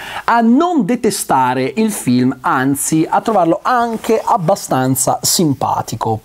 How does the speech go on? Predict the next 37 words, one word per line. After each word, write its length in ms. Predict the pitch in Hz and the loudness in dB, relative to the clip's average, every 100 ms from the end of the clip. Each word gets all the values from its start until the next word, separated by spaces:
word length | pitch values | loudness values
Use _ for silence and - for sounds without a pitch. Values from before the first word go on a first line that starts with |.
| - - | -14 -2
pur 320 | 240 285 302 | 2 2 2
con 180 | 202 175 | -2 0
tutti 200 | 196 160 | 0 0
i 40 | |
suoi 120 | 196 | 0
difetti, 320 | 233 262 262 - | 0 0 0 -2
pur 220 | 202 180 | 2 2
essendo 640 | 170 - 233 170 139 127 - | 0 2 2 2 0 -4 0
un 140 | 185 | 0
film 400 | 160 - 208 160 - - - - - | 0 2 2 2 0 -14 -20 -20 -4
cinematograficamente 880 | - 269 233 220 185 185 196 170 139 | 2 2 4 2 2 2 2 0 0
abbastanza 480 | 143 - 175 151 | -2 0 -2 2
ignobile, 600 | 214 240 110 123 135 185 - - - - - - - - | 2 2 2 2 2 0 -4 -12 -10 -10 -12 -14 -16 -2
ma 300 | 254 254 202 | 2 4 4
è 80 | 208 | 2
quel 220 | 220 202 | 2 0
tipo 240 | 262 185 180 | 0 2 2
di, 260 | 196 190 - | 4 2 0
eh, 960 | 185 185 175 175 175 175 170 165 165 - | 2 4 4 4 4 4 4 4 2 0
ignobilità 720 | - 233 190 202 - 139 139 143 | 0 2 2 0 2 2 2 -2
che 180 | - 156 | 0 2
alla 100 | 156 | 2
fin 220 | 180 170 | 0 -2
fine 520 | - 135 135 135 139 - | 0 2 2 2 -2 -2
la 180 | 175 180 | 0 2
gente 560 | 135 104 107 110 110 - | 2 0 -2 -2 -4 -2
voleva. 440 | 120 110 98 - - - - - | -2 0 -2 -4 -10 -20 -12 -2
Il 100 | 151 | -2
film 220 | - 156 | 2 0
sta 160 | - 139 | 0 -2
floppando, 560 | 240 240 214 165 131 | -2 0 0 0 0
l'ho 80 | 175 | 0
detto, 400 | 160 135 - 147 | 0 -4 -6 -4
però, 260 | 147 110 - | 0 -2 0
eh, 280 | 117 117 120 | 0 0 -2
perché 160 | 131 | -2
probabilmente 580 | 131 143 139 135 131 | 0 2 2 0 0